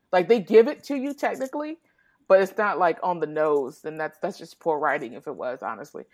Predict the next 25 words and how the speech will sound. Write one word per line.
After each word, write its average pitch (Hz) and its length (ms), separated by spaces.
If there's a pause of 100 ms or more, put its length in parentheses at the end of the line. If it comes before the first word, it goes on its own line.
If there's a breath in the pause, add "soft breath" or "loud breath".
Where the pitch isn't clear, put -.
(320 soft breath)
But 170 160
it's 170 100
not 175 220
poor 131 120
writing. - 300 (160)
It's, - 220
it's 175 180
really 170 180
good 160 200
writing. 147 320
So 151 400 (340 loud breath)
they're 170 120
like, 156 220
"Okay, 165 600
we're 185 260
not, 196 380 (760)
we're 196 180
having 220 260
people 196 260 (140)
figure 185 260
it 185 60
out 175 240
while 156 180
telling 185 580
you 254 340